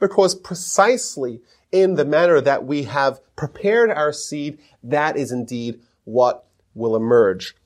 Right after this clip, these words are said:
Now, I, I want to just, uh, just kind of, uh, bring this full circle. In the example, the second example of a baby, you have the narrow part of the womb,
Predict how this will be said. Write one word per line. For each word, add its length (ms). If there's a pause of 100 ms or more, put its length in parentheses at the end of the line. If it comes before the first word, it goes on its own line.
(160)
Now, 360 (1200)
I, 60
I 240
want 200
to 0
just, 360 (180)
uh, 200
just 360
kind 160
of, 100 (240)
uh, 120
bring 200
this 160
full 140
circle. 480 (1200)
In 180
the 140
example, 440
the 80
second 300
example 580 (160)
of 320
a 60
baby, 480 (100)
you 80
have 80
the 60
narrow 240
part 180
of 60
the 40
womb, 380